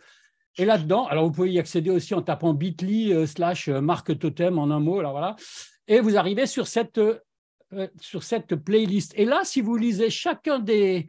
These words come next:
si vous écoutez chacun de ces quatorze maintenant, hein, quatorze sessions, dont celle qu'on est en train de faire, là, vous voyez, il y a marqué à venir, mais elle est en, en cours, là, voilà,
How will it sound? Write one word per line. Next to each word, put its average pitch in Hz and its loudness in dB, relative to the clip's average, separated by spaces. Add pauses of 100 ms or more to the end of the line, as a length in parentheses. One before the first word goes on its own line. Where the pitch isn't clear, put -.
si - -8
vous 170 0
écoutez 254 -2
chacun 233 -4
de 190 -2
ces 175 -2 (360)
quatorze 285 -2
maintenant, 156 -2
hein, 196 -4 (1500)
quatorze 170 -2
sessions, 170 -2
dont 208 0
celle 208 0
qu'on 170 0
est 156 4
en 151 0
train 151 -6
de - -4
faire, 311 -6
là, 214 -6
vous 320 -8
voyez, 170 -6
il 139 -8
y 143 -4
a 143 -4
marqué 147 -6
à 147 -2
venir, 147 0
mais 131 -6
elle 135 -6
est 131 -2
en, 127 -6
en 131 -8
cours, 285 -4
là, 262 -6 (460)
voilà, 170 -6